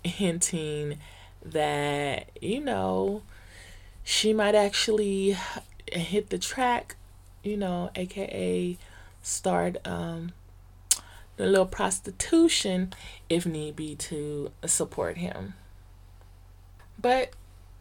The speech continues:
you know, I guess that, that would be her way of taking charge. Historically, it's interesting to look at what options were available in society for women to provide for themselves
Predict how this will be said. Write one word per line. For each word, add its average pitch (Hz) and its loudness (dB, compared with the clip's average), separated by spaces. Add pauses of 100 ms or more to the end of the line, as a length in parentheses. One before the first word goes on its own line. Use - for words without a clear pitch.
(420)
you 233 2
know, 233 0
I 185 2
guess 202 2
that, 185 4
that 185 2
would 190 0
be 190 2
her 190 0
way 175 0 (400)
of 165 0 (180)
taking 180 -2
charge. - -6 (840)
Historically, 226 4
it's - 4
interesting 202 2
to 185 2
look 170 2
at 151 2
what 147 2 (140)
options 151 -2
were 151 0
available 151 -2
in 151 -8
society 156 -6 (400)
for 415 10
women 175 4 (300)
to - 0
provide 156 2
for 156 0
themselves 151 -4